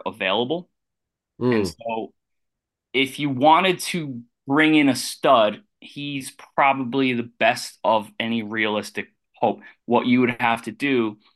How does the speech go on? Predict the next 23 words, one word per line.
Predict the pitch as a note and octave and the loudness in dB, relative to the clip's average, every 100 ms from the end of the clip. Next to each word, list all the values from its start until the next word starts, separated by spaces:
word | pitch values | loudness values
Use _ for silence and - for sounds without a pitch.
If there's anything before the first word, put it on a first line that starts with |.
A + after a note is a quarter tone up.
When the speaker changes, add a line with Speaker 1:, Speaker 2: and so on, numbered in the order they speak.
| _ | _
Speaker 1:
is | - A#2+ - | -10 -6 0
send | B2+ A#2+ | 2 2
your | A#2 | 2
picks | - C#3 - - - | -2 -6 -6 -12 -8
for | A#2 - - | -6 -6 -10
the | A2+ | -16
type | - - B2 A#2 | -10 -2 -2 0
of | A2+ G#2 G#2 - | -2 -2 -6 -14
maybe | - A2 G#2+ G#2 | -6 -4 -4 -4
young | G2+ A#2 B2 B2+ B2 | -2 2 4 4 2
player | - G#2+ G#2 G#2 G2 F#2+ _ _ _ _ _ - | 0 0 0 0 -4 -6 _ _ _ _ _ -12
that | G2 G#2+ D#2 | -2 0 2
would | G#2+ | 2
entice | G#2 G#2 A2 G2 G#2+ | 0 -2 -4 -4 -8
Masai, | G2+ - A2+ G2 F#2+ | -8 0 2 2 0
who | G#2+ | -6
seems | - A2+ F#2+ | -8 -8 -8
to | - | -6
wanna | G#2 G2+ F#2+ | -2 0 -2
do | F#2 G#2 G2 | -4 -4 -4
a, | F#2+ F#2 F2+ | -4 -4 -4
uh, | F2 F2 | -4 -4
retool, | F#2 A#2 A2+ - D3 E3 | -4 -4 -4 0 2 0